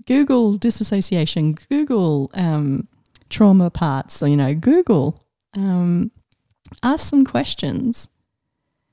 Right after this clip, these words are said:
and see what's possible. But just know, even if you're having a really bad day right now, you are beautiful, you're a gift.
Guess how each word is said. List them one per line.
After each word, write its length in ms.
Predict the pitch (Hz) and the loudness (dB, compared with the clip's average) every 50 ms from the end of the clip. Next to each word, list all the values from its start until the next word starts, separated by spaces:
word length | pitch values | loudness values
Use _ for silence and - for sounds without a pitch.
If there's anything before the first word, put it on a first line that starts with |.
| _ _ _ _ - | _ _ _ _ -2
and 140 | 226 226 214 | 0 0 0
see 220 | - - 254 254 | 0 0 0 0
what's 220 | 262 254 240 - - | 0 0 -2 -6 -12
possible. 680 | - - 226 220 - 226 214 214 214 247 - 202 - _ _ _ _ _ _ _ _ _ _ _ _ _ _ - | -10 -8 -8 -6 -6 -6 -8 -8 -8 -8 -10 -12 -12 _ _ _ _ _ _ _ _ _ _ _ _ _ _ -12
But 140 | 247 233 | -10 -8
just 260 | - 277 285 277 - - | -4 -4 -4 -4 0 0
know, 500 | 226 214 208 214 220 233 240 247 262 - | 0 2 2 0 0 0 0 -2 -4 -6
even 280 | - 233 240 233 247 240 | -6 -6 -4 -2 0 -2
if 140 | 233 226 - | -2 -2 -4
you're 100 | 226 180 | -6 -4
having 260 | 190 202 208 196 190 | -4 -2 -2 -2 -2
a 60 | 190 | -2
really 340 | 196 196 196 202 196 190 196 | -2 -2 -2 -2 -2 -4 -6
bad 320 | - 190 185 - - 214 | -4 -6 -6 -6 -6 -8
day 220 | - - 180 - 190 | -6 -4 -4 -4 -2
right 240 | 208 208 208 - 214 | -2 -4 -4 -2 -2
now, 440 | 214 214 214 226 240 254 269 262 _ _ _ _ _ _ | -2 -2 -2 -2 -2 -2 -2 -4 _ _ _ _ _ _
you 160 | - 208 214 208 | 0 2 2 2
are 100 | 202 214 | 2 0
beautiful, 760 | - 208 202 214 - - 254 - - 277 285 302 320 - _ _ _ - | 0 2 2 2 2 2 0 2 2 2 2 2 0 -2 _ _ _ 2
you're 180 | 214 190 185 | 4 6 6
a 60 | 190 | 6
gift. 560 | 185 - - 190 202 226 233 - - - - | 4 2 0 0 0 -2 -4 -8 -10 -20 -20